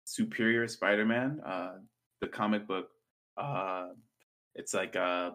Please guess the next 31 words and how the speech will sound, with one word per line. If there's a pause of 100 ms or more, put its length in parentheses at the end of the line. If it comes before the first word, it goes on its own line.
I've
been
getting
a
bunch
of,
like, (260)
Marvel,
like,
Spider-Man
stuff
on
my
TikTok,
and
apparently, (600)
"With
great
power,
there
must
also
come
great
responsibility." (240)
That
is,
like,
the
comic
book